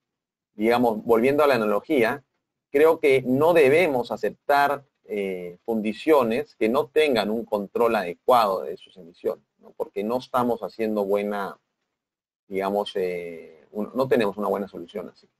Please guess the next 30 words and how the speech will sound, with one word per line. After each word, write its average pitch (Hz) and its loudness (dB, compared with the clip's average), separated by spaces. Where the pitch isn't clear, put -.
¿no? 135 -2
Entonces 110 -6
mejor 110 0
hagamos, 110 2
pues, 107 -2
eh, 92 -6
reciclaje 104 -2
informal 110 0
para, 90 0
para 101 0
recuperar 95 -4
todo, 101 2
¿no? 127 -16
Entonces, 156 0
eh, 117 2
cuando 147 2
estaba 131 2
leyendo 175 4
la, 156 4
la 117 2
pregunta 147 2
de 147 4
Yu-, 127 -2
Judith, 123 -2
también 151 -2
pensé 156 -2
en 156 2
La 127 4
Oroya, 101 0
¿no? 123 -16